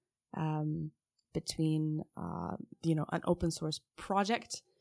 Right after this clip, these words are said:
which is, I mean, sometimes a community, but oftentimes it's, like, an entity, the way that we think about,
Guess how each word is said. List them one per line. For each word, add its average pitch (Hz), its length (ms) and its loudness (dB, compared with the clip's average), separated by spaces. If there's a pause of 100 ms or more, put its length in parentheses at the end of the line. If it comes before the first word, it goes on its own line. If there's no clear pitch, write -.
(220)
which - 400 4
is, 165 380 4
I 160 40 0
mean, 151 220 0
sometimes 175 440 0
a - 40 -8
community, 170 480 6
but - 140 -2 (280)
oftentimes 160 560 -2
it's, - 100 -6
like, 156 140 -4 (200)
an 170 200 6 (120)
entity, 190 640 2 (320)
the 185 80 2
way 165 160 4
that 165 200 0
we 156 80 0
think 151 300 -4
about, 143 380 -2